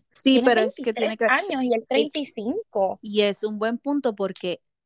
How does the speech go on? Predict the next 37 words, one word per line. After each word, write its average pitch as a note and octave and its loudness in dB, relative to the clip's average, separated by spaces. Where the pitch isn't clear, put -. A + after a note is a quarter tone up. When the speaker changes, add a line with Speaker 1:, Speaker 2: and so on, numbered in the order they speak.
Speaker 1:
según A#3+ 2
lo D#4+ 4
que G#3+ -4
yo G3 -6
leí F#3 -12
y G3+ -8
con F#3 -2
lo F3 0
que F3 0
las E3+ -4
muchachas F3 -6
me A#3+ 2
dijeron, A3 4
la A3+ 0
relación A#3 -6
de C#4+ -2
ellos, G#3 -4
Marisol, F#3+ -10
chequéame F#3+ -4
a A3+ 2
ver A#3 2
si A3 -4
esto G#3+ -8
es - -16
cierto, G#3+ -4
oh - -6
my E3+ -6
gosh, D#3 2
la G#3 6
Speaker 2:
¿Relación? A3 2
Speaker 1:
relación B3 -4
de D4 -2
ellos - 2
Speaker 2:
<laughs> - -20
Speaker 1:
se, - -4
o G#3+ -4
sea, G#3 -2